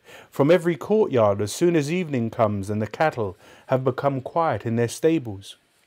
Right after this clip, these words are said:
The old man, who constantly sat on the heated platform, shook his head all day long. His hearing was no longer good, and since he didn't know whether one of the lads, who were now forever listening around his house, had just made another request,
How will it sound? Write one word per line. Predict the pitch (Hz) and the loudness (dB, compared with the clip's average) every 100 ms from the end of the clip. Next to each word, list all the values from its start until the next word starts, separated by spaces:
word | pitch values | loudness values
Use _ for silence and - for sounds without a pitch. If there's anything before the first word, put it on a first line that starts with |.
| _ - - - | _ -20 -20 -2
The | 120 | 6
old | 127 156 147 | 6 6 2
man, | 98 101 | 0 0
who | 117 135 | 0 -2
constantly | - 180 156 - 107 101 113 | 2 0 0 -8 -8 -6 -6
sat | - 120 | 0 0
on | 123 123 | 2 -2
the | |
heated | 104 127 127 127 117 | -4 -4 -4 -4 -8
platform, | - 123 117 - 117 117 117 - - | 2 2 2 -6 -4 -4 -8 -16 -20
shook | - - 156 | -14 -6 -2
his | 139 127 | -2 0
head | 160 151 | 2 2
all | 123 135 131 | 4 2 2
day | 135 131 | 2 2
long. | 127 135 113 104 _ _ - - - | 0 -2 -6 -16 _ _ -20 -20 -4
His | 127 123 | 2 2
hearing | - 117 117 131 | 2 2 2 2
was | 127 113 | 0 2
no | 127 | 4
longer | 131 131 131 123 | 4 2 0 -2
good, | 131 156 117 110 - - - | -4 -4 -6 -16 -20 -14 0
and | 147 | 0
since | 143 220 - | 2 0 0
he | 127 | 0
didn't | 131 127 | 2 2
know | 131 139 101 | 4 4 4
whether | 117 117 | 2 4
one | 120 120 | 4 4
of | 113 | 2
the | 110 | 0
lads, | 110 113 101 113 113 | 2 4 2 -2 -4
who | 117 | 2
were | 120 | 4
now | 117 113 117 | 4 2 0
forever | 120 - 120 113 | -2 4 4 4
listening | 113 139 - 117 113 | 2 -2 -2 -4 -2
around | 113 110 110 | 0 0 -2
his | 110 110 | -6 -6
house, | - 107 123 - _ - - | -4 -4 -4 -10 _ -20 -4
had | - 123 | 0 4
just | 127 120 | 4 2
made | 123 123 | 2 2
another | 117 120 120 | 2 0 0
request, | 110 104 - 127 - - | -2 -2 -2 -4 -6 -20